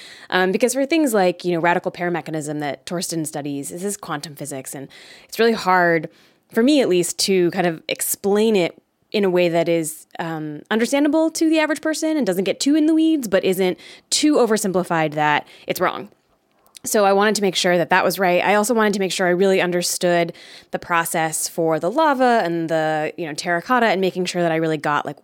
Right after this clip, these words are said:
why this was happening and how it was happening. So I sent a bunch of fact-checking emails to the sources, um, and we had a, a series of back and forths, each of us individually, um, and they were so kind and so generous. And, um, you know, Rory sent me, you know, all of these <laughs> diagrams and all this really helpful stuff.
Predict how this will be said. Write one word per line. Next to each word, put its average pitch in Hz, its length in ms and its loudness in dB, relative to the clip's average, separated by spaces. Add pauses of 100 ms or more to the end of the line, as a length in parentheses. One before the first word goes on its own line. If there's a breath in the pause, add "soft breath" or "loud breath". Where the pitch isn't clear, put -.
(100)
why 185 320 2
this 180 180 -2
was 180 120 -8
happening 160 360 -6
and 151 80 -12
how 160 120 -4
it - 60 -6
was - 100 -10
happening. - 340 -14
So 190 180 0 (380 loud breath)
I 220 60 -2
sent 262 180 2
a 226 60 2
bunch 233 400 2
of 180 180 2
fact-checking 175 480 -4
emails 160 400 -4
to 175 440 0
the 160 140 -8
sources, 147 600 -8 (360 loud breath)
um, 165 280 -2
and 185 120 0
we 190 60 2
had 180 160 2
a, 165 240 2
a 175 60 -8
series 208 340 0
of 170 60 -2
back 170 160 -2
and 170 100 -6
forths, 156 480 -6
each 180 160 -6
of 170 80 -8
us 156 140 -8
individually, 180 600 0 (380 loud breath)
um, 175 420 2
and 233 140 2
they 233 60 4
were 208 100 2
so 240 380 2
kind 175 340 0
and 165 100 -2
so 185 140 2
generous. 156 420 -2
And, 156 240 -6
um, 156 440 -6
you 175 80 -4
know, 151 320 -6
Rory 196 340 2
sent 190 240 -4
me, 165 400 -2
you 180 80 -10
know, 156 260 -6
all 226 200 4
of 185 80 -2
these 180 260 2
<laughs> 392 120 0
diagrams 277 680 4
and 226 80 0
all 220 160 0
this 220 160 -6
really 208 200 0
helpful 202 260 -2
stuff. 269 300 0